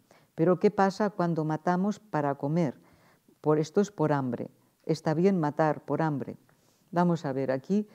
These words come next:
cuando nosotros estamos viviendo en el samsara y tenemos, el principal problema en el samsara es la supervivencia. Entonces, el samsara es un sistema corrompido,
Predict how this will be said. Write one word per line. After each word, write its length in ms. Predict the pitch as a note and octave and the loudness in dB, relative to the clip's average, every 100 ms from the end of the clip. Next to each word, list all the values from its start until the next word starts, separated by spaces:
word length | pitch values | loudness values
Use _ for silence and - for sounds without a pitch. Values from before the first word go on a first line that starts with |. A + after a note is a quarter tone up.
| - - _ _ | -20 -20 _ _
cuando 320 | - E3+ E3+ | 0 2 2
nosotros 680 | E3 E3+ A3 A3 C4 B3 - E3+ | 2 2 0 2 4 2 0 -6
estamos 480 | - F3+ F3+ E3+ | -2 0 0 -2
viviendo 420 | D#3+ E3 E3+ E3 D3 | -2 0 0 -2 -4
en 60 | |
el 140 | C#3 C3 | -6 -8
samsara 640 | B2+ C3 F3 D#3+ C#3+ E3+ - _ | -12 -8 -4 -2 -4 -8 -16 _
y 140 | G3+ G3 | -4 -4
tenemos, 600 | E3+ E3 E3+ D#3+ D3 - | -2 -2 -2 -4 -6 -10
el 180 | - D3+ | -8 -8
principal 560 | - D#3+ - - G3+ | -6 -8 -6 -4 -4
problema 420 | G#3 F#3+ F#3 F3+ D#3 | -4 -4 -4 -4 -6
en 60 | |
el 80 | D3 | -8
samsara 520 | - D3 - D3+ F3+ | -8 -12 -10 -6 -6
es 160 | F#3 - | -6 -6
la 100 | D#3 | -8
supervivencia. 760 | D#3+ D3 C#3 B2+ A#2+ - B2+ B2+ _ _ - - - - - - _ _ _ _ - | -6 -6 -6 -6 -8 -12 -20 -20 _ _ -20 -20 -20 -20 -20 -20 _ _ _ _ -2
Entonces, 880 | F#3+ F#3+ G#3 F#3 F3+ D#3+ - - _ _ _ _ _ | 2 6 6 6 4 2 -2 -20 _ _ _ _ _
el 260 | F#3+ G3 F#3 | 4 4 4
samsara 760 | - E3 D#3+ A3 A3+ G3+ A3+ - _ _ _ _ _ | 2 -2 2 4 6 4 2 -2 _ _ _ _ _
es 260 | G3+ G#3 G#3 | 4 4 4
un 180 | A3+ A#3+ | 2 2
sistema 800 | - F#3 - - G#3 F3+ D3 A#3+ - _ _ - | 2 -4 -4 -2 0 0 -2 -6 -12 _ _ -8
corrompido, 800 | D#3+ D3+ D3 C#3+ F#3+ C3+ C#3+ | -4 -2 -4 0 0 0 -6